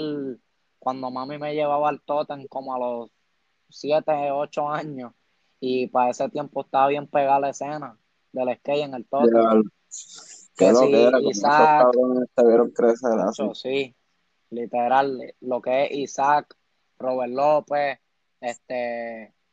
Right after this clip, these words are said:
Speaker 1: eh, Pito, toda esa
Speaker 2: Ujú.
Speaker 1: gente, Monkey, ¿tú
Speaker 2: Obligado.
Speaker 1: entiendes?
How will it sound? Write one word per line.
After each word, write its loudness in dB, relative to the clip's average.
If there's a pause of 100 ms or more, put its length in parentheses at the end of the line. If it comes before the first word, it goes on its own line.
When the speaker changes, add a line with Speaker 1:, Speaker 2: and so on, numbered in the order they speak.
(680)
Speaker 1:
eh, -8 (640)
Pito, 2 (480)
toda -4
esa 8
Speaker 2:
Ujú. 6
Speaker 1:
gente, 4
Monkey, -6
¿tú -2
Speaker 2:
Obligado. 4
Speaker 1:
entiendes? 2